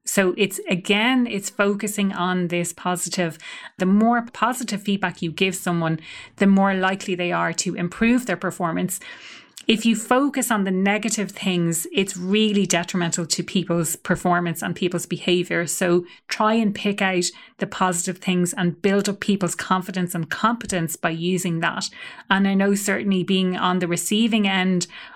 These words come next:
of negative feedback and feedback that wasn't very specific, it had a detrimental impact. It had an impact on my confidence in my own abilities because I didn't understand exactly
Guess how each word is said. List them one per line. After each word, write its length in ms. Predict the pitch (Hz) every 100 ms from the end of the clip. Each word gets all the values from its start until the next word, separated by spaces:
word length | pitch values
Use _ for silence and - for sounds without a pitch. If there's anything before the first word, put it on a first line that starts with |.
| -
of 120 | 185
negative 600 | 180 190 202 202 202 196 180
feedback 640 | 196 190 185 180 175 - - - -
and 160 | 180 180
feedback 460 | - 277 277 240 -
that 180 | 202
wasn't 380 | 190 202 208 185
very 300 | 185 180 180
specific, 760 | 175 - - - 196 180 156 - _ _ _ _ _ _ - -
it 120 | 208
had 240 | 202 247 233
a 60 |
detrimental 720 | - 196 196 196 180 202 202
impact. 420 | 170 175 - 185 196
It 80 |
had 220 | 180 214 214
an 80 |
impact 420 | 214 214 202 180 180
on 120 | 165
my 240 | 170 175
confidence 800 | - - 180 175 - 196 202 - - - - -
in 160 | 208
my 160 | 202 185
own 220 | 185 190
abilities 600 | 180 185 190 190 196 175
because 600 | - 185 - 196 196 190
I 120 | 170 170
didn't 340 | 214 214 202
understand 640 | 190 180 - 185 180 180
exactly 840 | 175 165 151 185 175 - 175 170